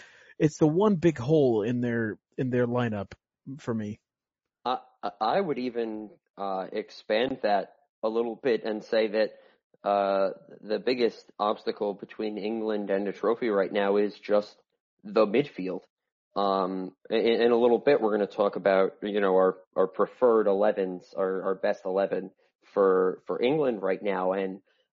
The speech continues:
Speaker 2: uh, when I was prepping before we started recording, uh, I, I wrote out, you know, here's my goalie, my back four, and my front three, assuming that England play a four three three. And it's all pretty straightforward. And then you get to the midfield and you go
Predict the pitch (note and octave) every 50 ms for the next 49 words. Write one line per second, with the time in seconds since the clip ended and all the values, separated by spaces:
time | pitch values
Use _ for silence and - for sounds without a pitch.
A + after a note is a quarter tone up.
0 | _ _ _ G2+ G2 F2+ E2 - - G#2+ G#2+ G#2+ G2+ G2+ G2 - - - _ _
1 | _ _ _ - F3 - _ _ - C#3+ D3 - C#3+ A#2+ G#2+ G#2 F#2+ F#2 F#2+ -
2 | - A2 G#2 G#2+ G#2+ - - G#2+ G2+ G2 F#2+ F#2+ F#2 G2 G2 - - - D3 F3
3 | F3 D3 A2 G#2+ G#2 G2+ G2 F#2+ F#2+ - - G#2+ G#2+ F#2+ - _ _ - A2 F#2+
4 | G2+ - _ _ _ _ _ _ _ _ - A2 G#2+ B2+ C3+ B2+ A2 A2 A2+ A#2
5 | A2+ - - A#2 A2 G#2+ G#2 G2+ G2+ - _ _ _ _ _ _ _ - A#2 B2
6 | B2 A#2 - - G2 - C#3 D3 D3 C#3 C3+ C3 B2+ B2+ B2 A2+ G#2+ G#2+ G#2+ G2+
7 | G2+ G2+ G2+ G2+ G2+ F#2+ - C3+ C3+ B2+ - - - B2 A#2 A2+ A2 G#2+ G#2 G#2
8 | G#2 F#2+ G#2+ G#2+ G#2 G2+ G2 - - C3 B2+ A#2 - _ - G#2+ G#2+ G#2 G2+ G2+
9 | - - G#2 G#2 G#2 G#2 G2+ G#2 G#2 G#2 G#2+ G#2 G#2 G2+ G2 - - G2 G2+ G2+
10 | - - F#2+ G#2 G2+ - - - G2+ G#2 G#2+ _ - E3+ E3+ D3+ C#3 C#3+ D3+ -
11 | - A3 G3+ - - F3+ F3 D#3+ - - - A2+ A2 - - - C3+ E3 G3+ G3+
12 | C#3+ A2 - - _ _ _ _ _ _ - - A#2 C3 D3+ F3+ E3 D3 - D3
13 | D3+ - B2+ G#2+ G#2 G#2 G#2+ C3 E3 - - G3+ G3+ D#3+ B2 G#2+ G#2 G#2 G#2 G#2
14 | - A2 G#2 G2 G2 F#2+ -